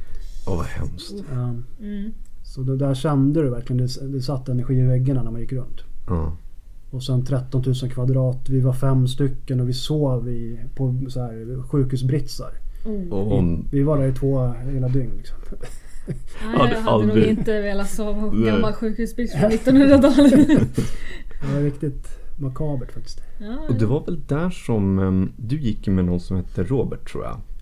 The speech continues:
Speaker 2: Ja, exakt.
Speaker 1: Och det, väldigt fascinerande hur han gick och sen så stannade han upp och så kunde han inte lyfta ena benet.
Speaker 2: Men hans ben fastnade på flera ställen.
Speaker 1: Ja.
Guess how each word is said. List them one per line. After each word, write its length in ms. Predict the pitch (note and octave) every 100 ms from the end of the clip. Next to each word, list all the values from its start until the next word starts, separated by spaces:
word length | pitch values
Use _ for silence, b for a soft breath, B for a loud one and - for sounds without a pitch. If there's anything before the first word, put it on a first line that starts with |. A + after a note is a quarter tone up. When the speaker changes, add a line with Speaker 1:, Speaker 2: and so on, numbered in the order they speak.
| -
Speaker 2:
Ja, 220 | E3 F#3 -
exakt. 340 | C#3+ B2+ - - - -
Speaker 1:
Och 380 | A2+ G#2+ G2+ -
det, 300 | - A2 G#2+ - G2+ F2+ -
väldigt 340 | B2+ A#2 D3
fascinerande 600 | - F3 - C3 F#3 A#2
hur 140 | F#2+ G2
han 280 | F#2+ F#2+ G#2
gick 540 | G#2+ C3+ - - - -
och 100 | -
sen 140 | A2+ A#2+
så 140 | A#2+
stannade 320 | - B2+ G#2
han 100 | F#2+ -
upp 300 | C#3 - - -
och 100 | A2+
så 100 | A2
kunde 180 | C3 B2+
han 60 | A#2+
inte 120 | A2
lyfta 380 | G2+ A#2 - -
ena 200 | G#2 F2
benet. 500 | - F3+ - - - -
Speaker 2:
Men 120 | C3
hans 260 | C#3+ C#3+
ben 360 | C3+ G3 A3 E3
fastnade 760 | C3 - - - - A3+ D3
på 180 | B2 -
flera 200 | C3 B2
ställen. 440 | A#2+ B2 A2+ - - -
Speaker 1:
Ja. 240 | A2+ A2